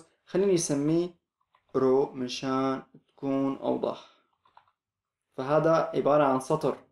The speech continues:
طبعًا، آه، آه، ليش كله حولته string؟ ما في مشكلة، يعني حتى لو كان ر-، أرقام ساويتهم string،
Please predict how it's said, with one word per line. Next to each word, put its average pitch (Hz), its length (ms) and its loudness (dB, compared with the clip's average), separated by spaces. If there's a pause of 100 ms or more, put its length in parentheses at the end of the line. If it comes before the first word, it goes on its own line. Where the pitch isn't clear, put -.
(720)
طبعًا، 139 380 2
آه، 135 480 0 (340)
آه، - 280 -10
ليش 170 380 2
كله 220 160 4
حولته 165 360 2
string؟ 165 360 0
ما 240 120 4
في 311 100 0
مشكلة، 214 320 2
يعني 131 140 2
حتى 202 260 -2
لو 180 160 4
كان 170 260 2
ر-، 147 140 0
أرقام 156 420 2
ساويتهم 139 400 2
string، 135 420 -2